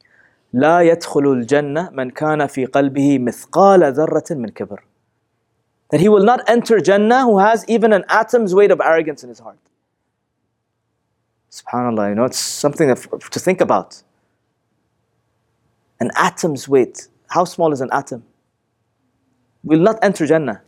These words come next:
because ego is from shaitan. So, you know, in sujood, we're actually admitting our humility to Allah subhanahu wa ta'ala. "Ya Allah, we are your slaves." And you know, in society, we sometimes, like, with ego, we brag about our titles.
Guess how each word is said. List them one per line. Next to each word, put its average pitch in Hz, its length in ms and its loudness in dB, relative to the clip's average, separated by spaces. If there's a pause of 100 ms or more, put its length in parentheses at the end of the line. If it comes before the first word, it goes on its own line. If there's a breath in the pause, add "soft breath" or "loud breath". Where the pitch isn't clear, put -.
(480)
because 160 280 0
ego 190 260 0
is 175 100 -2
from 147 140 -12
shaitan. 139 420 -6 (560)
So, - 320 2 (500)
you 175 100 2
know, 175 120 6
in 170 80 2
sujood, 170 380 0
we're 175 180 4
actually 190 540 2
admitting 160 420 0
our 139 140 2
humility 139 580 -2
to - 140 -10
Allah 113 140 -4
subhanahu - 240 -16
wa 101 80 -16
ta'ala. 107 200 -16
"Ya 131 80 0
Allah, 143 220 2
we 147 140 0
are 143 100 2
your 139 140 -2
slaves." 123 680 -6 (400 loud breath)
And 170 120 2
you 220 80 6
know, 254 100 4
in 247 60 2
society, 214 720 0 (280 soft breath)
we 165 80 -2
sometimes, 214 560 -2
like, 170 180 -2
with 165 160 -2
ego, 202 340 2
we 165 140 4
brag 160 320 2
about 156 180 -2
our 127 120 -4
titles. 120 520 -8